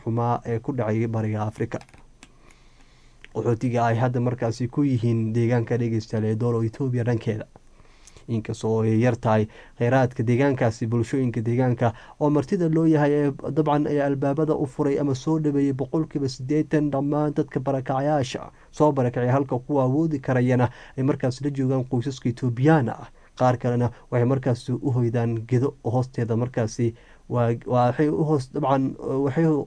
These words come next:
dabcan u hoydaan geedo hoostooda, iyadoo markaasi wajahayso khataro weeraro xoolo ah,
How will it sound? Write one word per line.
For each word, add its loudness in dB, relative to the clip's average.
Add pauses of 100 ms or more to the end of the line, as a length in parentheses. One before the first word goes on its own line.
(220)
dabcan 2 (380)
u 0
hoydaan 2 (240)
geedo 2
hoostooda, -4 (420)
iyadoo 0
markaasi -2
wajahayso -2
khataro -4
weeraro 0 (100)
xoolo 2
ah, 0